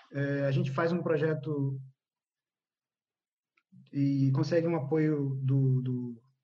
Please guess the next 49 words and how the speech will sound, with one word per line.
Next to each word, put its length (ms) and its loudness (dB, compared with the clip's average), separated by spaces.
da 120 -4
associa-, 340 -4
da, 320 0
do 100 -6
Conselho 420 6
de 120 -2
Pesquisa 380 -2
em 80 0
Artes 220 -2
e 20 -2
Humanidades 720 -4
do 100 -6
Reino 200 2
Unido, 280 2
pra 120 -6
fazer 140 0
uma 100 0
série 160 0
de 80 -4
quatro 260 2
eventos 340 2
em 80 -2
dois 240 4
anos, 200 2
que 200 -4
é 40 -2
um 80 -6
projeto 220 -2
ridículo, 380 0
nunca 200 2
façam 300 0
isso, 160 -4
quatro 220 -2
eventos 200 -4
em 40 -4
dois 160 -2
anos. 180 -2
E 140 -2
a 40 6
gente 280 0
faz, 280 4
então, 440 2
essa 200 -4
outra 180 0
série, 840 -2
é, 560 0
focada 500 0
em 60 0
alguns, 340 -2